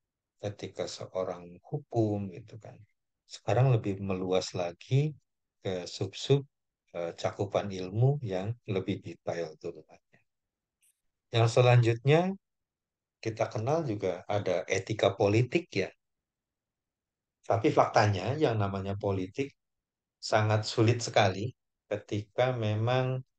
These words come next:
eh, dihadapkan oleh kepentingan-kepentingan tertentu. Karena di dalam politik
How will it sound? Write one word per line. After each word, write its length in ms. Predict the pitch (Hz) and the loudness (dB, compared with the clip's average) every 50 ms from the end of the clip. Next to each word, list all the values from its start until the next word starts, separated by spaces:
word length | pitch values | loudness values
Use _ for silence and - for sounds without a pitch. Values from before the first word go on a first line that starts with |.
| _ _ _ _ _ _ 107 | _ _ _ _ _ _ -2
eh, 220 | 104 104 101 98 95 | 0 0 0 -2 0
dihadapkan 1000 | 95 104 101 104 - 110 104 101 - 101 104 - - _ 131 131 135 135 135 - | 0 0 0 2 4 2 4 4 4 2 2 2 -2 _ 0 0 0 0 -2 -2
oleh 280 | - 101 101 104 113 113 110 | 0 0 2 2 2 2 0
kepentingan-kepentingan 1200 | - 117 - - 104 110 107 120 110 110 113 110 110 - 113 - - 107 110 113 113 113 113 113 | -2 0 0 0 0 2 0 0 2 2 2 2 4 2 2 2 2 2 2 2 2 2 0 2
tertentu. 640 | 110 117 117 110 - 110 110 107 104 98 87 - - _ _ _ _ _ _ _ _ _ _ _ _ _ _ _ _ | 2 2 2 4 2 2 2 2 0 -2 -6 -8 -12 _ _ _ _ _ _ _ _ _ _ _ _ _ _ _ _
Karena 400 | 104 92 92 98 104 117 120 110 | 0 0 2 2 2 2 2 2
di 100 | 104 95 92 | 0 0 2
dalam 400 | 98 98 98 95 98 98 98 - | 2 2 4 2 0 -2 -4 0
politik 500 | - 101 98 95 98 95 - - 101 | 2 2 2 2 0 -4 -4 -6 -6